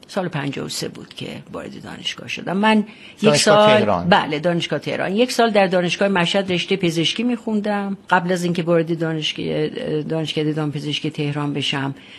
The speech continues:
Speaker 1: اما خب به عل-، به علت دوری و بعد محیطی که اون زمان واقعاً مشهد داشت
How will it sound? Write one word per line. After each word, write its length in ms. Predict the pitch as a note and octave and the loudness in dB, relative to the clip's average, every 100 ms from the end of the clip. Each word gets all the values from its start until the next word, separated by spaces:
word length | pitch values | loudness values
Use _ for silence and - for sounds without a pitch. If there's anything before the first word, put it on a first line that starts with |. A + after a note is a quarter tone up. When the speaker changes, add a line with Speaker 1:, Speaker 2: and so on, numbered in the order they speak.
| - - | -20 -14
Speaker 1:
اما 400 | - G3+ F#3+ F#3 | -2 2 4 2
خب 140 | F3+ E3+ | 2 -2
به 120 | E3+ | 0
عل-، 180 | D3 C#3 | -2 -2
به 100 | D#3 | 0
علت 320 | D#3+ E3 E3 | 0 0 -2
دوری 380 | D3+ D3+ D3 D#3 | -2 0 0 0
و 80 | D3+ | 2
بعد 240 | D#3 D#3 | 0 0
محیطی 540 | D3+ D#3+ D#3+ G3 G3 D3+ | -2 -2 0 0 0 -6
که 120 | D#3 | -4
اون 140 | D#3 | -2
زمان 400 | C#3+ D3 D3 D3 | -2 -2 -2 -2
واقعاً 300 | C#3+ C#3+ C#3+ | -2 -4 -4
مشهد 540 | C#3 D3 C#3 - C#3 - | -4 -4 -4 -4 -6 -4
داشت 320 | D3+ D#3+ | -4 -4